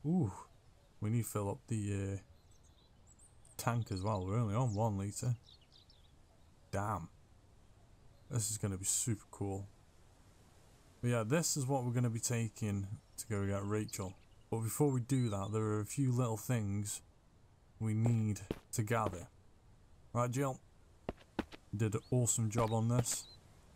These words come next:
Gonna take it for a test spin later. Definitely. I'm gonna bring Rachel back. Hopefully, we'll be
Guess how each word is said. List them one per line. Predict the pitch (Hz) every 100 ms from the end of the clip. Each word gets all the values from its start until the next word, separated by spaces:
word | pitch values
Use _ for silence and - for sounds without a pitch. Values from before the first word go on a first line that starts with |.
| - - - - - - 95
Gonna | 95
take | - 101
it | 107
for | 104
a | 95
test | - 110 -
spin | 107 98 98
later. | 98 104 - - - - - - - - - - - - - - - - - -
Definitely. | 95 - 101 95
I'm | 101
gonna | 117 110
bring | - 107 104
Rachel | 104 107 117 107
back. | 110 104 - - - - - - - - - - -
Hopefully, | 120 - 95 107 - - - - - - - - - - -
we'll | 98
be | 98 101